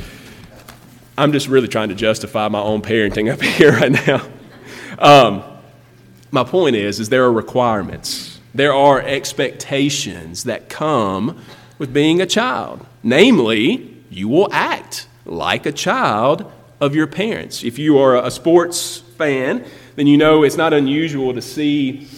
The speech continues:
uh, guys when they score, or girls, uh, when they score, when they do something good,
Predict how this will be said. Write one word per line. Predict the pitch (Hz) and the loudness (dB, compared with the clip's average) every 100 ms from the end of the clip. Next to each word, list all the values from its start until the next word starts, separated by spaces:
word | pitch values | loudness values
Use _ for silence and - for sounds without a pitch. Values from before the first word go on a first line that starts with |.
| - - - - | -20 -20 -20 -12
uh, | 123 117 117 | -4 -2 0
guys | 135 143 143 139 | 4 6 6 6
when | 131 127 | 4 6
they | 120 | 4
score, | 120 - 160 156 151 | 2 0 4 6 8
or | 202 | 6
girls, | 151 98 107 175 - - - | 4 0 0 -4 -12 -14 -2
uh, | 127 131 | 2 4
when | 135 143 | 6 6
they | 139 | 4
score, | 135 - 180 180 175 | 2 0 4 6 6
when | 139 | 4
they | 131 | 2
do | 135 151 | 2 2
something | 151 139 120 | 2 -2 -4
good, | 110 143 135 131 - | 0 4 4 2 -4